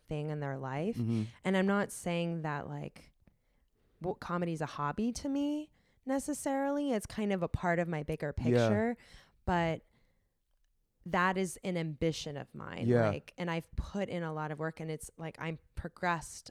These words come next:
Speaker 1: I feel like,
Speaker 2: Uh-huh.
Speaker 1: pretty well in that
Speaker 2: Uh-huh.
Speaker 1: aspect of my life. Um, s-, and my job is not a ni-, has never
Speaker 2: Right.
Speaker 1: been, like, a job to me. It's never been, like, a nine-to-five thing. It's always, like, had meaning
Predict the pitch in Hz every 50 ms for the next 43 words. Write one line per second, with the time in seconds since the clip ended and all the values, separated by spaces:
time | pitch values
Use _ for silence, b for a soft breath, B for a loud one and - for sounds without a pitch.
0 | - - 170 160 165 - - 156 147 139 139 139 139 139 160 - - - _ _
1 | _ _ _ _ - - 120 110 113 220 220 220 220 202 196 185 196 202 190 175
2 | 160 151 151 143 143 - - 110 113 120 110 110 - - - - 151 139 151 147
3 | 143 139 139 139 139 139 139 139 - - - - - - 147 147 143 139 127 -
4 | - 71 69 170 160 - _ _ _ _ _ _ _ _ _ _ _ _ _ -
5 | - - _ - 202 190 190 180 185 190 180 180 208 196 190 190 180 175 160 147
6 | 170 160 151 147 147 147 147 147 - - 175 170 170 185 180 180 120 120 120 117
7 | 120 - 170 175 190 202 226 247 262 269 254 202 - - 156 143 - - 139 131
8 | 135 127 127 131 - - - 143 143 156 85 - - - - 165 165 170 165 156
9 | 160 156 156 151 151 147 - 151 147 143 139 143 143 143 143 143 - - 151 -
10 | - 143 143 139 135 135 - - - 156 151 156 175 208 226 214 190 - - -
11 | 151 147 151 151 151 147 151 143 - - - 151 143 143 143 139 139 135 135 135
12 | 135 135 131 131 135 -